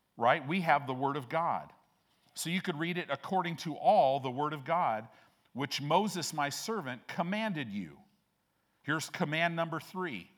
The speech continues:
Turn not from it to the right hand, right, or the left. They would have all known that is talking about the right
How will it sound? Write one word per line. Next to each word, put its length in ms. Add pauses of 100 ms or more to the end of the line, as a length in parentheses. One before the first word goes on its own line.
(1300)
Turn 600
not 340
from 380
it 440 (1000)
to 160
the 140
right 380
hand, 500 (1300)
right, 320 (560)
or 260
the 120
left. 720 (960)
They 180
would 160
have 120
all 200
known 580 (560)
that 280
is 160
talking 440
about 340
the 80
right 360